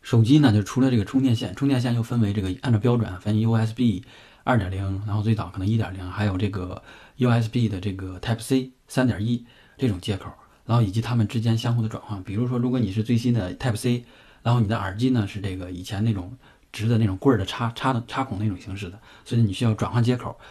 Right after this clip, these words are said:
这种东西呢，立讯精密都提供。另外呢，除了这个，这个充电线啊、U S B这些东西，立讯精密呢还为手机生产这个天线。手机呢其实是有天线的，因为它有信号，它要跟基站去交互。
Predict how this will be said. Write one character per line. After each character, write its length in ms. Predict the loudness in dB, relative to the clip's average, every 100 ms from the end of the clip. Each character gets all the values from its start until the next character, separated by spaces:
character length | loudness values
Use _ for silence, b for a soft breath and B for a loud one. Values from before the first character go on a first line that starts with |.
| B
这 140 | -2 0
种 120 | 2
东 140 | 0
西 80 | -2
呢， 120 | -2
立 100 | -2
讯 180 | 0 0
精 140 | 2
密 160 | 2 0
都 180 | 0 -2
提 160 | 0
供。 220 | -8 -10 -12 b b b b
另 160 | 4
外 120 | 4 4
呢， 100 | 0
除 120 | 0
了 80 | 0
这 100 | 0
个， 420 | -2 -10 -10 -14 -16 -18 -18 _ _
这 100 | -10
个 100 | -8
充 180 | 0 2
电 160 | 4
线 240 | 2 2 0
啊、 120 | -2 -6
U 120 | -2
S 140 | -2
B 120 | 0 0
这 100 | 0
些 60 |
东 140 | -4 -8
西， 140 | -10 B B B
立 100 | 0
讯 140 | 2 4
精 140 | 4
密 120 | 4
呢 140 | 2 0
还 140 | -2
为 120 | 0
手 220 | -2 -4 -6
机 160 | -4
生 220 | 0 2
产 200 | 0 -2
这 80 | -14
个 80 | -14
天 200 | -6 -6
线。 260 | -4 -8 -8 _ _ b b b b b b -8
手 160 | -2
机 160 | 2 2
呢 100 | 2
其 100 | 2
实 80 | 0
是 80 | 0
有 60 |
天 180 | 0 0
线 100 | 2
的， 60 | 2
因 60 | 2
为 60 |
它 100 | 2
有 80 | -2
信 180 | 0 0
号， 140 | 0
它 100 | -2
要 60 | -2
跟 160 | 0
基 140 | 0 0
站 160 | 0
去 80 | -2
交 180 | -2 -2
互。 180 | -2